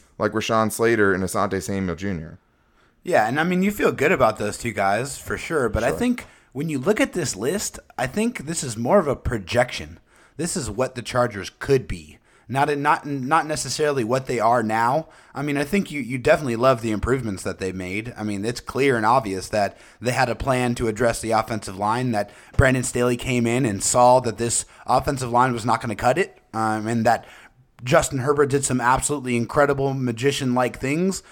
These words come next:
Speaker 2: behind an offensive line that was one of the worst in the league, and you can't expect that to happen year over year. So they made a commitment to improve that unit. I feel like they did that.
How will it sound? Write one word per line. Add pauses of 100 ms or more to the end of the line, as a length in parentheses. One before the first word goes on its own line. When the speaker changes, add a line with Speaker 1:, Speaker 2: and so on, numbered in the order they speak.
(180)
Speaker 2:
behind
an
offensive
line
that
was
one
of
the
worst
in
the
league, (240)
and
you
can't
expect
that
to
happen
year
over
year.
So (200)
they
made
a
commitment
to
improve
that
unit.
I
feel
like
they
did
that.